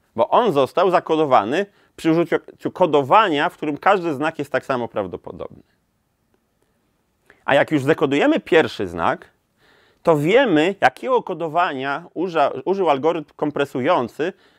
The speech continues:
do zakodowania drugiego znaku. Jak zdekodujemy drugi znak, to znamy kodowanie użyte do zakodowania trzeciego znaku i tak dalej. Taka metoda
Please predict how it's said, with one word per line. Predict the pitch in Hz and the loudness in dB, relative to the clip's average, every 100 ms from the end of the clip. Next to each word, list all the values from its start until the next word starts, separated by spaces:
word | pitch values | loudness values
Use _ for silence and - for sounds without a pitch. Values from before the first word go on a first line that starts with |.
| - | -2
do | 196 | 0
zakodowania | 220 214 185 160 175 196 | 0 0 -2 0 0 0
drugiego | 208 202 160 92 | 0 0 0 0
znaku. | 80 76 - - _ _ _ _ _ _ _ _ _ _ - | -6 -8 -14 -20 _ _ _ _ _ _ _ _ _ _ -4
Jak | 101 101 | -4 -2
zdekodujemy | - - 127 139 127 123 | -4 0 0 2 2 2
drugi | 127 269 262 139 | 0 0 0 -6
znak, | 104 113 175 _ _ _ _ _ _ _ _ | -4 -4 -6 _ _ _ _ _ _ _ _
to | 170 | 0
znamy | 135 147 156 226 202 | 2 2 4 4 2
kodowanie | - 180 165 143 226 226 151 175 - | -2 0 2 4 4 4 0 -2 0
użyte | 214 156 143 190 | 0 2 0 0
do | 170 | 0
zakodowania | 170 170 175 160 151 180 | -2 -2 -2 0 0 -2
trzeciego | - 233 262 165 113 | -2 0 2 2 0
znaku | 87 69 - - - | -2 -12 -16 -18 -8
i | 151 | 0
tak | 208 220 | 0 4
dalej. | 202 104 64 - _ _ _ _ _ _ _ _ _ _ _ _ _ _ _ _ _ _ _ _ _ _ _ _ _ _ _ _ _ _ _ _ _ _ _ _ _ _ _ - | 4 2 -2 -18 _ _ _ _ _ _ _ _ _ _ _ _ _ _ _ _ _ _ _ _ _ _ _ _ _ _ _ _ _ _ _ _ _ _ _ _ _ _ _ 0
Taka | 170 - 262 | 0 2 0
metoda | 190 - 220 185 160 | 0 4 2 6 6